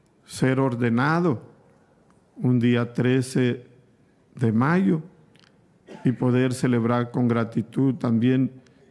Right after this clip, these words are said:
los veintiocho años de sacerdocio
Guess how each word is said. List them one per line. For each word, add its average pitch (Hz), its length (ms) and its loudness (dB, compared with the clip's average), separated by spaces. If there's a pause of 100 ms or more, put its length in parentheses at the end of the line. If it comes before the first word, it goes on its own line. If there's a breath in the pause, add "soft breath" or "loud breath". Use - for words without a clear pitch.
(120 loud breath)
los 113 160 0
veintiocho 123 720 2
años 135 480 2
de 117 320 0 (160)
sacerdocio 165 1080 0